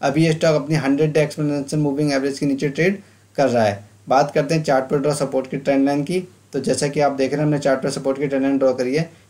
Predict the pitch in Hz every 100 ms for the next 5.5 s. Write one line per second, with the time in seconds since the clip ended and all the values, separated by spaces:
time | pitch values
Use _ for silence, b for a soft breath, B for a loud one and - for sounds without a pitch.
0 | - 147 156 135 151 160 147 143 135 131
1 | 156 165 156 147 131 135 151 156 143 143
2 | 147 135 135 139 135 131 127 120 117 120
3 | 170 B B - 127 - 156 151 143 156
4 | 139 147 135 131 127 123 156 156 120 120
5 | 123 117 113 170 185